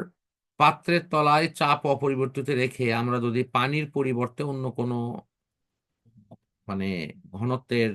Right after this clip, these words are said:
তরল এখানে প্রবেশ করাই, তাহলে সেক্ষেত্রে, আহ, এর উচ্চতার কি পরিবর্তন হবে? হাইড্রোলিক প্রেসের কথা পূর্বেই বলেছি, এর এক পিস্টনের সাপেক্ষে অন্য পিস্টনে প্রযুক্ত বল, চাপ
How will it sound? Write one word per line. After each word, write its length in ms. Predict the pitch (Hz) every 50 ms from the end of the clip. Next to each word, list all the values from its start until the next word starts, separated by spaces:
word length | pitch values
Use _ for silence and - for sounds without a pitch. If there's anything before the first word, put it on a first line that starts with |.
| - - -
তরল 340 | 113 120 120 123 120 113 110 - - - - _ _ _ _ _ -
এখানে 260 | 104 110 113 107 107
প্রবেশ 340 | 113 - 139 143 147 156 143 -
করাই, 280 | - 98 73 - - - _ _ _ _ _ _ -
তাহলে 260 | 127 127 139 143 147 151
সেক্ষেত্রে, 600 | 143 - 160 151 - 175 170 175 - 139 127 120 104 104 - _ _ _ _ _ _ _ _ _ _ _ _ _ _ _ _ _ _ _ _ _ _ _ _ _ -
আহ, 400 | - 98 107 110 110 107 101 95 -
এর 200 | - 110 127 135 143
উচ্চতার 440 | 151 165 - - 160 160 147 135 123
কি 100 | 143 165
পরিবর্তন 520 | 165 156 139 123 113 95 92 - - 80 90 87
হবে? 180 | 78 - - - - _ _ _ _ _ _ _ _ _ _ _ _ _ _ -
হাইড্রোলিক 440 | - - 147 143 151 151 151 147 147
প্রেসের 360 | - 147 151 147 - - 143
কথা 200 | - 143 143 147 139
পূর্বেই 320 | 131 131 123 120 139 139
বলেছি, 380 | 120 120 120 117 113 - - 160 175 202 - _ _ _ _ _ _ _ _ _ _ _ _ _ _ -
এর 220 | - 113 120 120 113 104 - - _ _ -
এক 160 | 110 127 131 - _
পিস্টনের 420 | - 139 131 - - 135 143 147 -
সাপেক্ষে 360 | - 135 123 131 131 127 - 131
অন্য 180 | 127 123 120 117
পিস্টনে 440 | 117 - 127 120 - - 120 127 131
প্রযুক্ত 400 | 131 - 127 120 117 120 120 - 113
বল, 360 | 113 92 104 107 110 113 120 120
চাপ 340 | 120 - 120 117 117 117